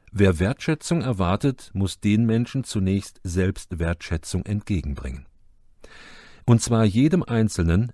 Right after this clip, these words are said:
egal ob er für unser Fortkommen gerade wichtig erscheint oder nicht. Diese Wertschätzung drückt sich wesentlich in der Bereitschaft zum Zuhören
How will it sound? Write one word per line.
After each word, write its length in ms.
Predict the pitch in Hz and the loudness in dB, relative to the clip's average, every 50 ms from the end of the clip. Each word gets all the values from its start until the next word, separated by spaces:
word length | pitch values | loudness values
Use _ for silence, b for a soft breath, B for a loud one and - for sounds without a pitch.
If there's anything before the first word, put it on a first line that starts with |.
| _ - | _ -2
egal 500 | 110 101 - 110 98 95 92 92 98 - | -2 0 0 0 0 0 2 0 0 -2
ob 180 | - 95 87 - | -2 -4 -4 -2
er 120 | 90 80 | -2 -4
für 260 | - - - 90 85 - | -4 -2 -2 -2 -2 -2
unser 320 | - 85 80 76 78 71 | -2 -4 -4 -2 -4 -6
Fortkommen 600 | - - 82 80 78 - - - 80 71 76 76 | -6 -4 -4 -4 -6 -6 -6 -6 -4 -4 -4 -4
gerade 380 | 73 71 69 71 71 69 73 73 | -6 -6 -6 -6 -6 -6 -4 -4
wichtig 320 | 92 92 - - 113 - | -4 -4 -4 -4 -4 -2
erscheint 460 | 101 104 - - 117 117 127 135 - | -2 -4 -2 -2 0 0 0 -2 -2
oder 180 | - 127 147 143 | -4 -4 -2 0
nicht. 340 | 120 78 - - - _ - _ _ _ _ _ _ _ B B B B B B B B B B | 0 -2 -4 -6 -18 _ -20 _ _ _ _ _ _ _ B B B B B B B B B B
Diese 360 | 98 95 95 85 98 92 85 | 2 2 2 4 2 2 2
Wertschätzung 840 | 95 117 156 180 - - - 101 - - - - 104 107 120 127 - | 2 0 0 0 -2 -2 -4 -4 -4 -4 -2 2 2 4 4 2 0
drückt 280 | 92 110 110 107 - - | 0 -2 -2 -2 -4 -8
sich 240 | - - 101 - - | -4 -4 -4 -4 -4
wesentlich 640 | 98 87 107 123 147 160 - 175 - 151 147 135 - | -4 0 0 2 2 0 -2 -2 -2 -2 -4 -4 -4
in 80 | 113 | -2
der 100 | 110 110 | -2 -2
Bereitschaft 680 | 87 85 82 - 78 82 98 - - - 110 92 - - | -2 -2 -2 -2 0 0 0 -2 -2 -2 -4 -4 -4 -6
zum 240 | - - 85 80 - | -2 -2 -2 -2 -2
Zuhören 840 | - - - 156 180 196 165 104 98 87 85 85 101 98 101 107 | -6 -2 0 4 4 4 4 4 4 4 4 4 4 4 2 2